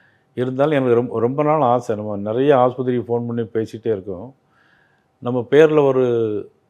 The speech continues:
ஒரு கட்டிடம் இருந்ததுன்னா அது ஒரு, ஒரு மனது, எனக்கு ஒரு மனசு திருப்திக்காக நான்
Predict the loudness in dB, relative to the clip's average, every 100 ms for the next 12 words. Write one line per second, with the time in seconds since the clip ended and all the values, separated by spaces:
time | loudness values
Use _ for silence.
0 | _ _ _ _ _ _ -12 -8 -8 -4
1 | -4 0 0 -2 -4 -8 -10 -12 -14 _
2 | _ _ _ _ _ _ _ -6 -4 -2
3 | -2 -4 -8 -12 _ _ _ _ _ -8
4 | -6 -6 -10 -10 -4 -2 2 2 2 -2
5 | -4 -4 -4 -4 -6 -6 -6 -6 0 0
6 | 0 -2 -8